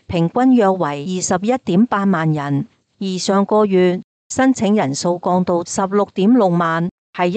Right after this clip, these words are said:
一九六八年以嚟嘅最低水平。持續申請失業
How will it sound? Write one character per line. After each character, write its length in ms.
一 100
九 200
六 160
八 240
年 280
以 140
嚟 240
嘅 360
最 220
低 200
水 240
平。 360
持 240
續 160
申 240
請 240
失 140
業 260